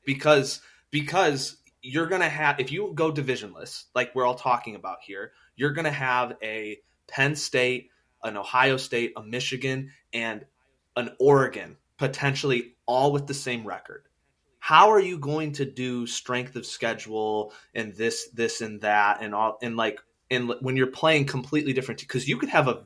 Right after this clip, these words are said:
very different schedule with a twenty team conference. Like, that's a reality. And what, what happens when you have two spots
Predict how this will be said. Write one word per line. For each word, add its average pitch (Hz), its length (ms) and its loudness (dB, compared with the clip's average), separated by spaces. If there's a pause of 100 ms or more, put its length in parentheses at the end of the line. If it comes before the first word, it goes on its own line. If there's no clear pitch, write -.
very 131 420 6
different 117 460 -4
schedule 101 440 -6
with 104 160 -8
a 107 120 -4
twenty 131 580 -2
team 117 320 -8
conference. - 680 -10 (260)
Like, - 340 2 (240)
that's 139 560 4
a 127 60 2
reality. 113 640 0 (500)
And 123 300 -2
what, 135 500 4
what 147 260 2
happens 143 340 4
when 120 120 -2
you 117 80 -4
have 110 240 -2
two 131 240 -4
spots - 680 -4